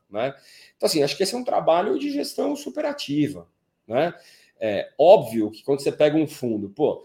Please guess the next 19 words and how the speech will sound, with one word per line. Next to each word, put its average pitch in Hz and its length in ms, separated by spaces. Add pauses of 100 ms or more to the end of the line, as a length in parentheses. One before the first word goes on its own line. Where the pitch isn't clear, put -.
(120)
você - 180
tá 170 180
contratado 190 960
C 202 160
D 185 160
I 185 80
mais, 110 580
a - 80
carteira 160 480
média 185 400
é - 20
contratado 175 560
C 170 140
D 156 140
I 175 40
mais, 156 340
sei 156 120
lá, 131 160
quatro, 123 640